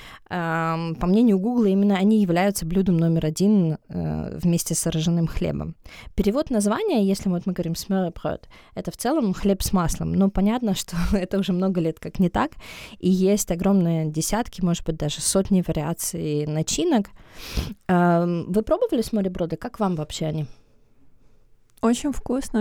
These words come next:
Speaker 2: Я пробовала, э, на Норрепорт есть такое место, Торвехольне, это маркет-место, где продаются, эм, смørrebrød. Я пробовала в том месте, очень вкусненько. Это, по, по моим ощущениям, это было как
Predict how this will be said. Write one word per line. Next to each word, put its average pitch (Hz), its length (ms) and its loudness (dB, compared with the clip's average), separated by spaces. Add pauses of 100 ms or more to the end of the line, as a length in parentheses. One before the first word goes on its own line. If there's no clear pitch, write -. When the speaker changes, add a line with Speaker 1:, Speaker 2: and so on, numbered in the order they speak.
Speaker 2:
Я 214 140 2
пробовала, 220 920 -2
э, 208 340 0
на 226 160 6
Норрепорт 220 520 2
есть 220 260 -2
такое 220 260 -4
место, 233 480 -2
Торвехольне, 233 880 -2
это 214 320 -2 (280)
маркет-место, 220 720 -2
где 214 260 -6
продаются, 214 920 -2 (400)
эм, 208 480 0
смørrebrød. 214 920 -4 (220)
Я 220 120 -6
пробовала 208 360 0
в - 40 -6
том 214 140 -4
месте, 240 380 -4
очень 247 300 -4
вкусненько. 247 480 -2
Это, 233 220 -2 (340)
по, 247 140 -2
по 247 140 -8
моим 339 220 0
ощущениям, 269 500 0
это 220 160 0
было 220 200 0
как - 320 -6